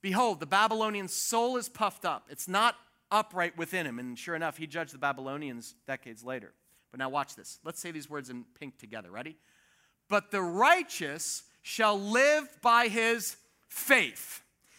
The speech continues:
If you wanna underline a verse in the Bible, this is it. This is the most quoted verse in the book of Habakkuk. The righteous will live by faith. It is quoted throughout the New Testament three different times for emphasis. What is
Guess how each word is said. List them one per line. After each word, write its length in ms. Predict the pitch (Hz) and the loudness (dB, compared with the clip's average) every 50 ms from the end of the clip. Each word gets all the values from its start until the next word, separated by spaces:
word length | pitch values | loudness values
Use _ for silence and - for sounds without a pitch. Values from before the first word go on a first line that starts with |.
| - _ | -20 _
If 160 | - 175 165 | -6 -6 -4
you 120 | 190 196 185 | -4 -2 2
wanna 260 | 190 220 247 277 262 | 4 4 6 6 4
underline 460 | 240 254 262 262 254 247 247 254 247 | 4 2 2 2 2 4 4 2 2
a 40 | 220 | 2
verse 280 | 180 220 226 220 - | 2 0 0 0 -2
in 40 | - | -6
the 60 | 226 | -4
Bible, 400 | 185 190 190 185 185 175 202 202 180 156 | 0 4 4 4 4 2 -2 -6 -8 -8
this 220 | 143 160 156 - | -8 -8 -6 -6
is 160 | 196 175 165 214 | -6 -2 0 0
it. 340 | 190 123 - - - - _ _ _ _ _ _ _ _ _ _ _ _ | 0 0 -4 -10 -20 -20 _ _ _ _ _ _ _ _ _ _ _ _
This 240 | 135 214 233 - | 0 0 0 2
is 140 | 294 294 254 | -2 -4 -2
the 80 | - 294 | -2 0
most 340 | 254 254 254 247 - - - | 2 2 2 2 0 -4 -8
quoted 500 | - - - 240 247 277 277 285 240 180 | -10 -4 0 2 2 2 0 -2 -6 -6
verse 580 | 160 147 151 247 240 220 196 196 202 - - | -12 -4 0 2 2 4 2 2 -2 -4 -6
in 180 | - - 208 208 | -6 -4 -2 -2
the 80 | 196 | -2
book 320 | 170 135 202 233 226 - 233 | -2 0 0 0 0 0 -2
of 100 | 208 - | -4 -4
Habakkuk. 540 | 202 180 151 202 190 180 - - - - _ | -6 0 2 2 2 2 0 -2 -12 -10 _
The 120 | 175 180 | -4 -4
righteous 480 | 165 175 240 277 302 254 277 277 - 214 | 2 4 6 6 6 4 0 -6 -4 -4
will 120 | 240 226 | -2 0
live 180 | 226 226 202 - | 0 0 0 2
by 320 | 233 220 220 226 220 196 - - _ _ _ _ _ - | 4 4 4 4 2 -2 -4 -14 _ _ _ _ _ -8
faith. 580 | - - - 294 277 233 156 110 - - - - | -6 -2 4 4 4 4 4 0 -6 -14 -12 -8
It 100 | 165 165 | -6 -6
is 100 | 165 - | -6 -6
quoted 320 | - - 214 233 233 226 | -2 0 0 2 2 0
throughout 440 | - - 202 190 190 196 214 262 - | -4 -4 -2 2 4 6 6 4 2
the 60 | 285 | -2
New 120 | 262 277 277 | -6 -8 -8
Testament 500 | - - 240 226 214 - - 226 208 - | -2 0 0 0 0 -2 -6 -8 -10 -10
three 300 | - - 180 190 233 262 | -10 -8 -2 0 0 2
different 320 | 254 254 247 - 240 196 | 0 0 -2 -2 -6 -6
times 300 | - - 202 196 196 185 | -2 -2 -2 -2 -2 -6
for 180 | - - 196 196 | -4 -2 -2 -2
emphasis. 960 | - 175 185 180 - - 196 180 170 147 - - - - - - - - _ _ _ _ _ _ _ _ _ _ | -2 -4 -6 -6 -4 -2 -2 0 0 -2 -6 -10 -16 -16 -16 -16 -16 -16 _ _ _ _ _ _ _ _ _ _
What 320 | - 131 147 220 247 254 - | -10 0 2 2 2 2 2
is 360 | - 196 208 214 208 - - | 0 0 0 0 0 -6 -12